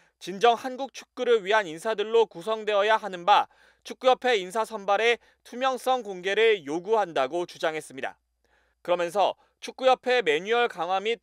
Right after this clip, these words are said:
확실한 재발 방지 대책을 요구하고 이에 대한 답변이 없을 시 붉은 악마는 일련의 사태에 대해 더 이상 좌시하지 않을 것이라고 경고했습니다. 붉은 악마는 최근 내분이 노출된 국가대표 선수들에게도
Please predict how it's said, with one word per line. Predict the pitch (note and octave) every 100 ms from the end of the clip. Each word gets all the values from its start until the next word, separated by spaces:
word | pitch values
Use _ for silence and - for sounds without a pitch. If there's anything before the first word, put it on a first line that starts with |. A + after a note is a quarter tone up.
| _
확실한 | - - B3 B3+
재발 | A#3 E3+ D#3 A3+
방지 | A3 A3 A3+
대책을 | G#3 - G3+ A3+
요구하고 | F3 D#3+ F#3 G3 F#3 B2 - _ _
이에 | C#3+ F#3 G#3+
대한 | G#3 A3 A#3+
답변이 | F3+ - G3+ G#3+
없을 | A3 C#3+ G3+
시 | F3+ G3 B2+ - _ _
붉은 | - F#3+ G#3+
악마는 | A3+ G#3+ A3 F3 F#2 _ _
일련의 | C#3 F#3+ A3 A#3
사태에 | G#3 A#3+ - A#3 G#3
대해 | F3 G3+ A2 - _
더 | - D#3
이상 | F3 G#3 G#3+
좌시하지 | G#3+ - D#3 - A3+ A3 F#3 A3
않을 | C3+ E3
것이라고 | F#3+ G#3 - D#3+ A#2+ D#3 E3+
경고했습니다. | D3+ C#3 E3+ F3+ - C3+ G#2+ - _ _ _ _ _ -
붉은 | F#3+ A#3
악마는 | A#3 A#3+ C#4
최근 | - C#4 C#4 B3+
내분이 | - E3+ B3 B3
노출된 | F3+ - G#3 A#3 G3+
국가대표 | D#3+ _ A#3 A3+ A3+ A3+
선수들에게도 | B3+ B3 A#3 G#3 F#3+ E3 D3+ F#3